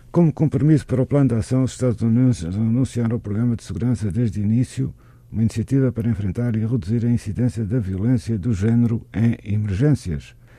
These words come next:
"Temos utilizado este programa para financiar os nossos parceiros na assistência a milhares de iraquianos deslocados. Segurança, desde o início, apoia o treino para refugiados da República Centro-Africana a dar resposta à exploração sexual e ao abuso,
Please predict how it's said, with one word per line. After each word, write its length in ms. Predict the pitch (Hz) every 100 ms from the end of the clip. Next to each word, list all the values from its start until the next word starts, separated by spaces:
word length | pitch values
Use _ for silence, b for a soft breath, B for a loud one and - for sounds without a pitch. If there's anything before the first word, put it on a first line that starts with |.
| b b
"Temos 240 | 180 160
utilizado 500 | - 147 123 123 110
este 140 | 147 -
programa 420 | - 110 143 139
para 180 | 123 117
financiar 600 | 117 110 117 - 113 113
os 100 | 95
nossos 240 | 117 -
parceiros 420 | - 95 107 110
na 120 | 110
assistência 420 | 104 - 107 107 110
a 40 |
milhares 340 | 98 85 110 98
de 60 |
iraquianos 500 | 110 110 - 110 101
deslocados. 720 | 95 101 104 98 101 82 - - - - -
Segurança, 540 | - - 170 135 107 113
desde 280 | 104 95 95
o 40 |
início, 360 | 151 156 110 78 b b b b b
apoia 340 | - 147 127
o 40 | 117
treino 260 | 127 131
para 180 | 120 117
refugiados 500 | 104 98 107 117 113
da 80 | 107
República 480 | 98 90 123 92 92
Centro-Africana 880 | 104 87 80 92 78 135 139 131 - b b b
a 80 | 110
dar 200 | 117 139
resposta 440 | 110 - 131 123 117
à 40 |
exploração 460 | 113 - 117 127 120
sexual 520 | 113 - - 117 110
e 80 | 120
ao 160 | 123
abuso, 480 | 82 78 143 123